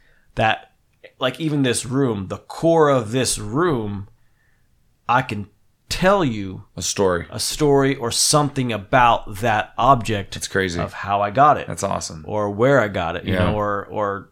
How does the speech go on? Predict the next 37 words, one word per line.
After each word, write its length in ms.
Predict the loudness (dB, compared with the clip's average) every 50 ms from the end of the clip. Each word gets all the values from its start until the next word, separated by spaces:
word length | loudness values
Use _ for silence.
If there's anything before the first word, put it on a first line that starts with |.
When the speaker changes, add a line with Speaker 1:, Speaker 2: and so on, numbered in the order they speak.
| _ -14
Speaker 1:
what 220 | -8 -4 -2 -2
it 100 | -2 -2
means 360 | -2 0 2 2 2 2 0 -2
to 120 | -4 -4
me 220 | -2 -2 -4 -6 -8
for 160 | -6 -4 -2
Speaker 2:
Yeah. 60 | 0
Speaker 1:
somebody 460 | 2 2 2 2 0 -2 -4 -6 -8
to 180 | -10 -10 -10 -6
give 260 | 0 4 4 4 4
this 220 | 4 0 0 0 -4
to 140 | -4 -4 -2
me 260 | -2 -2 -4 -2 0
or 60 | 2
Speaker 2:
Right, 100 | 4 4 4
right, 60 | 4
Speaker 1:
whatever, 300 | 4 4 6 6 6 6
Speaker 2:
right, 120 | 6 4
Speaker 1:
you 160 | 4 4 2 2
know? 60 | 2
Speaker 2:
right. 100 | 2 4
Speaker 1:
Like, 180 | 2 2 0 -2 -12 _ _ -20 -20 _ _ _ _ _ _ _ _
it's 280 | -2 -2 0 0 -2 0
not 360 | 2 2 2 2 0 -4 _ _ _ _ -2
only 280 | 0 0 2 2 2 2
sentimental, 680 | 2 4 4 4 4 4 2 2 2 2 2 0 0
but 160 | 0 2 2
it 140 | 0 0 0
means 260 | -2 -2 -2 -2 -2
a 40 | 0
lot 220 | 2 4 4 2 2
to 80 | -2
me. 140 | -6 -6 -6
It's 140 | -8 -6 -6
like, 160 | -6 -4 -4
I 100 | -4 -2
don't, 240 | -2 -2 -4 -4 -6